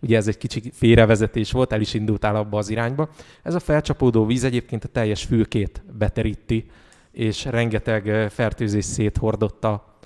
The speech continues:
a fülkében. Ezen kívül még úgymond koszos kézzel is indulunk ki a fülkéből, és fogjuk meg azt a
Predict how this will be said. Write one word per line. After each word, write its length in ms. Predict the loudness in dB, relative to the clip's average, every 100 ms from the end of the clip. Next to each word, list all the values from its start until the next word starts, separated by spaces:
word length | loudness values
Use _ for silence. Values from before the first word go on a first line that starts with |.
| _
a 380 | -10 -6 -4 -6
fülkében. 760 | -8 -2 0 0 -2 -2 -4 -6 -16 _
Ezen 280 | -4 -2 -2
kívül 320 | 0 0 2
még 220 | 2 0
úgymond 400 | 0 0 0 -4 -8 -2
koszos 380 | 0 2 0 -2
kézzel 380 | 0 0 2 0
is 260 | -2 -6 -16 _ -6
indulunk 460 | -2 2 4 2
ki 280 | 0 -2 -4 -10 -14
a 60 |
fülkéből, 600 | -4 -2 -2 -2 -2 0 -2
és 120 | -6
fogjuk 320 | -6 -6 -6
meg 160 | -6 -6
azt 260 | -6 -6
a 160 | -6 -8